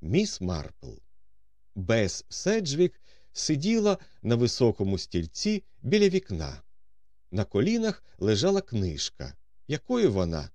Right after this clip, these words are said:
не читала. «Знову ви, старший інспекторе?»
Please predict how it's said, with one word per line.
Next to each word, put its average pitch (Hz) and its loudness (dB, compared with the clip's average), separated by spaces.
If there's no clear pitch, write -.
не 95 -2
читала. 71 -6
«Знову 160 0
ви, 202 -2
старший 110 0
інспекторе?» 82 -6